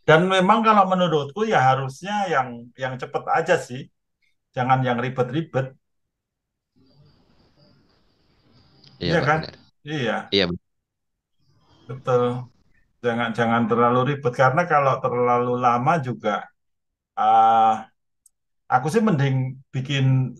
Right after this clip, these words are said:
Speaker 1: simple tapi sering daripada ribet tapi terus sebulan sekali gitu. Atau seminggu sekali. Iya kan?
Speaker 2: Benar, Pak.
Speaker 1: Iya.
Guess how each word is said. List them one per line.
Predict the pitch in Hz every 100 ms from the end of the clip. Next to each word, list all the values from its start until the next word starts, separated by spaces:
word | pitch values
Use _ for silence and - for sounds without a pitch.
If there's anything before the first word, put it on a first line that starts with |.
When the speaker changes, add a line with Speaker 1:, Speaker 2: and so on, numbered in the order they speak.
| -
Speaker 1:
simple | 143 143 - 147
tapi | 139 139
sering | 165 208 165
daripada | 135 135 131 120 123 117 110 - _ _ _ -
ribet | 139 131 139 - -
tapi | 127 135 131 131 131
terus | 131 131 135 -
sebulan | 113 120 123 120 113 107
sekali | - 135 135 123
gitu. | - - _ _ _ _ _ _ _ _ _ _ _ _ _ _ _ _ _
Atau | - 123 127
seminggu | 127 120 110 -
sekali. | 120 113 107 104 _ 120
Iya | 139 117
kan? | 131 - _ _ _ _ _ _ _ _ _ _ _ _ _ _ _ _ _ _ _ _ -
Speaker 2:
Benar, | - 175 -
Pak. | - _ _ _ _ _ _ _ _ _ _ -
Speaker 1:
Iya. | 107 104 247